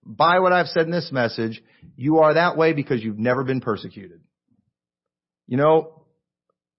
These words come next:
li-, you go talk to some people in China, you go listen to the testimonies of some of these people that have suffered horrible things. And then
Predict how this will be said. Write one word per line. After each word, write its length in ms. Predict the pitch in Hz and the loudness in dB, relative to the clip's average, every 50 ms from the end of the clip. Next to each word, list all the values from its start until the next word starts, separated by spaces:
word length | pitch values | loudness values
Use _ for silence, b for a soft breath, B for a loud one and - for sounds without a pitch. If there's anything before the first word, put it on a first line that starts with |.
| _ _ | _ _
li-, 360 | 113 120 139 139 - - 113 - _ _ | -8 -6 -6 -6 -6 -12 -20 -20 _ _
you 140 | - 123 160 | -12 -6 -2
go 120 | 160 196 | 0 0
talk 260 | 180 180 185 175 165 - | 0 0 0 -2 -2 -4
to 40 | |
some 160 | - - 147 147 | -6 -8 -8 -6
people 280 | 165 160 151 - 135 | -6 -8 -8 -6 -6
in 60 | 127 | -8
China, 300 | 110 - - 139 139 139 | -4 -2 -2 -2 0 -2
you 160 | 139 139 165 185 | -2 -4 -2 0
go 140 | 226 214 | 0 2
listen 260 | 185 170 170 165 - - | 2 0 -2 -4 -6 -8
to 80 | 127 | -10
the 100 | 110 113 | -10 -10
testimonies 520 | 110 - 147 143 - - 131 123 113 110 107 | -2 0 0 0 0 -2 -6 -6 -6 -6 -6
of 140 | 110 107 104 | -8 -8 -8
some 140 | - 131 123 | -8 -8 -6
of 40 | |
these 160 | 117 117 110 - | -6 -8 -10 -10
people 460 | - - 123 113 - 107 98 95 - _ _ _ _ _ _ _ _ | -10 -8 -8 -8 -10 -12 -16 -18 -20 _ _ _ _ _ _ _ _
that 60 | 127 | -4
have 100 | 120 104 | -4 -4
suffered 360 | - - - 143 131 - 113 98 | -2 -2 -2 -2 0 -2 -4 -4
horrible 380 | 104 117 120 127 131 123 123 | -2 -2 -2 -2 -2 -4 -8
things. 520 | 120 - 131 113 - 92 92 92 - - - _ _ _ _ _ _ _ _ _ _ _ _ _ _ _ _ | -8 -6 -8 -8 -8 -10 -16 -20 -20 -20 -20 _ _ _ _ _ _ _ _ _ _ _ _ _ _ _ _
And 180 | - 113 117 | -6 -4 -2
then 440 | 131 131 131 131 127 127 123 117 107 | 0 0 0 0 0 0 -2 -4 -8